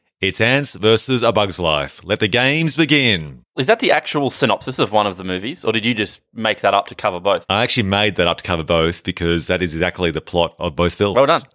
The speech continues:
Speaker 2: Very good.
Speaker 1: Yeah, that's how similar they are.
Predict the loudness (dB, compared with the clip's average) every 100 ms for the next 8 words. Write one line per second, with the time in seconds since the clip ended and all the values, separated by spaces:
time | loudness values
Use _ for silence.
0 | -12 -6 -4 -6 -10 _ _ _ _ 0
1 | 0 0 -6 _ -2 0 -2 -2 2 4
2 | 4 2 -2